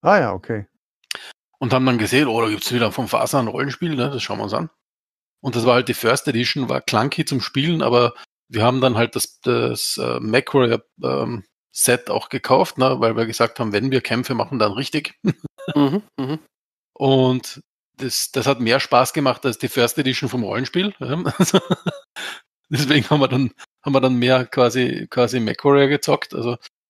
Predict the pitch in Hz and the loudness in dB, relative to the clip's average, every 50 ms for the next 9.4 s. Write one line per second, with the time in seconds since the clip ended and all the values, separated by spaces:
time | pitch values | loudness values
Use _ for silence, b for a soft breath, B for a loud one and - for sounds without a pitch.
0 | _ _ _ - - 120 110 104 101 117 107 120 107 113 104 - - - - - | _ _ _ -4 -4 -2 -2 0 0 2 2 2 0 0 -2 -2 -6 -6 -8 -8
1 | - - _ 120 - - - - - - - 101 113 110 - - - - - - | -8 -10 _ -8 -8 -6 -8 -8 -10 -12 -4 -2 -2 -2 -2 -2 -4 -4 -4 -6
2 | - 143 139 - 151 143 151 151 151 - - 175 - - - _ _ _ _ _ | -8 -8 -4 -4 -4 -4 -2 -4 -4 -4 -4 -6 -6 -8 -16 _ _ _ _ _
3 | _ _ _ _ _ _ _ - 120 120 120 120 120 120 123 123 117 110 - _ | _ _ _ _ _ _ _ 0 2 4 4 4 2 0 0 -2 -4 -6 -12 _
4 | _ _ _ _ _ _ _ _ _ _ _ _ - 143 139 131 127 131 127 123 | _ _ _ _ _ _ _ _ _ _ _ _ 0 2 4 4 6 4 2 2
5 | - - - - - - 120 120 120 120 120 110 - 117 123 123 - - 143 127 | -2 -4 -8 -6 -4 -4 -2 -2 -2 -2 -4 -4 0 0 0 0 2 0 2 2
6 | 110 - 120 117 - - 151 135 139 123 123 123 - - 135 107 - - 123 123 | 2 2 2 0 2 0 -2 -2 -2 -2 -2 -2 -4 -4 -4 -4 -4 -2 0 0
7 | 123 110 113 73 78 110 123 120 120 123 - 127 127 131 123 - 127 110 113 104 | 0 -2 -2 -2 -2 -2 -2 -2 -4 -6 -6 -4 -6 -6 -4 -4 -4 -4 -4 -4
8 | 98 101 104 113 127 - - - 113 117 117 123 110 - - - - 104 104 - | -2 -2 -4 -4 -4 -6 -8 -10 -10 -8 -8 -10 -10 -10 -12 -10 -10 -10 -6 -4
9 | 104 104 101 - - - _ | -2 -2 -2 -4 -6 -8 _